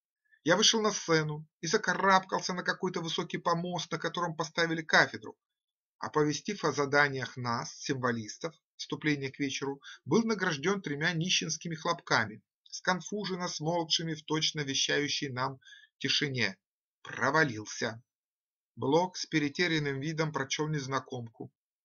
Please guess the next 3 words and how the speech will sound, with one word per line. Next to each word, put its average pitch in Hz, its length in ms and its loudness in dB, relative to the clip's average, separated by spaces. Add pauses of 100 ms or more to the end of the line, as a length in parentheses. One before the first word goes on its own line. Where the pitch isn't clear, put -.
И 160 280 -6 (760)
тоже 147 480 2
молчание. 131 1080 -6